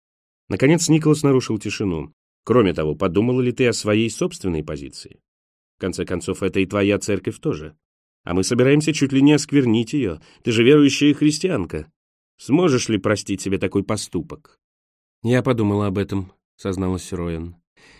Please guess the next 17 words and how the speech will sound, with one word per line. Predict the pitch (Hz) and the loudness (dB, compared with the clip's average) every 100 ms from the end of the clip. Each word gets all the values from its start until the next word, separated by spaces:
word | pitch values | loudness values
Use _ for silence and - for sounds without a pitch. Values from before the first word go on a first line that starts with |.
| - | -10
«И | |
хотя | - 143 160 | -4 0 4
не | 165 | 4
очень | 160 147 | 2 2
рада | 143 131 113 | 2 0 -2
такому | 117 113 110 | -4 -4 -2
положению | 107 104 101 95 | -2 0 0 0
вещей, | 95 101 - 196 190 - _ | 0 -4 -6 -6 -6 -14 _
это | 170 160 | -6 -4
всё | 151 | 0
же | 147 | 0
не | 135 | 2
моя | 131 117 82 | 2 2 -2
церковь. | - 82 78 85 _ _ _ | -6 -10 -10 -14 _ _ _
Это | 151 151 | -2 -2
другая | 151 165 139 107 82 76 | 0 0 2 0 0 -2
ветвь | 80 160 170 - | -4 -6 -8 -20